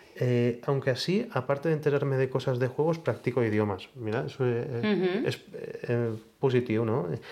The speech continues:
Speaker 1: Dice: «Este verano mi intención era, y está siendo de hecho, jugar sobre todo al Eldritch Horror, eh, que lo conseguí hace unos meses. Llevo ya varias partidas, tanto con amigos como en solitario,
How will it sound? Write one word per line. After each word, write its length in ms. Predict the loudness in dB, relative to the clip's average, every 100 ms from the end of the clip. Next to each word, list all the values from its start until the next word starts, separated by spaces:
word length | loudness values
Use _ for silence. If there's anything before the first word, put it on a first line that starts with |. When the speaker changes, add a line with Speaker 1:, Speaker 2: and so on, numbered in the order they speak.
| -16 -18 -4
Speaker 1:
Dice: 200 | 0 0 -2 -2
«Este 240 | -2 0 0
verano 300 | 2 2 2
mi 100 | 2
intención 440 | 2 -2 2 2
era, 280 | 4 2 0 -6
y 100 | -2
está 220 | 0 0 0
siendo 300 | 2 2 2
de 160 | 2
hecho, 320 | 2 0 -2 -4
jugar 300 | -6 0 0
sobre 220 | 0 0 2
todo 280 | 2 2
al 120 | 2 2
Eldritch 440 | 2 2 0 -4 0
Horror, 440 | 2 2 0 -4 -12 -20 -20 -20 _
eh, 180 | 0 2
que 120 | 2
lo 80 | 2
conseguí 420 | 2 0 0 2
hace 160 | 2 2
unos 220 | 2 2
meses. 360 | 2 0 0 -2
Llevo 400 | 0 2 0 0
ya 200 | 0 2
varias 320 | 2 0 0
partidas, 520 | -2 -4 -2 0 0 0
tanto 280 | 0 0
con 140 | 0 2
amigos 360 | 2 2 0 0
como 400 | 0 2 2 0
en 120 | -4
solitario, 600 | 0 0 2 4 2 0